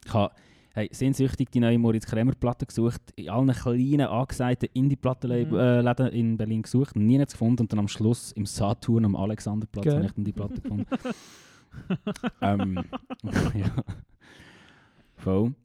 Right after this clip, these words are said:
Speaker 1: Äh, Museen, natürlich. D D R und Stasi-Museum.
Speaker 2: Ja.
Speaker 1: Bist du schon mal gewesen in einem von diesen Museen?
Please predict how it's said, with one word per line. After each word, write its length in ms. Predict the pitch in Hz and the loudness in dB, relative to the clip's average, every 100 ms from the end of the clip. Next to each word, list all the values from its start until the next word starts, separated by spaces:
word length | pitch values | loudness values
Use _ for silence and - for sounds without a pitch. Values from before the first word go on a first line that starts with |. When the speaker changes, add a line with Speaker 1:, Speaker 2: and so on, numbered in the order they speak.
| _ _ _ _ _ _ _ _ _ _ _ - | _ _ _ _ _ _ _ _ _ _ _ -6
Speaker 1:
Äh, 160 | 113 110 | -2 0
Museen, 400 | 104 104 98 165 - - - - - | 2 0 0 -2 -6 -18 -20 -20 -16
natürlich. 380 | 127 117 120 147 - _ _ _ _ _ - - | -6 -4 -4 -8 -14 _ _ _ _ _ -10 -4
D 100 | 92 | -2
D 140 | 104 | -2
R 100 | 107 | -2
und 120 | 110 | -4
Stasi-Museum. 680 | - 95 104 113 113 117 131 | -2 -4 -2 -2 -2 -4 -4
Speaker 2:
Ja. 120 | 160 - - - - _ _ _ _ - - | -6 -8 -18 -20 -20 _ _ _ _ -16 -4
Speaker 1:
Bist 160 | 117 | -2
du 20 | 113 | 0
schon 80 | 113 | 0
mal 120 | 113 | 0
gewesen 220 | - 127 | 2 2
in 60 | 131 | 4
einem 120 | 135 | 2
von 80 | 135 | 2
diesen 160 | 139 | 2
Museen? 300 | 139 101 98 | 2 0 -4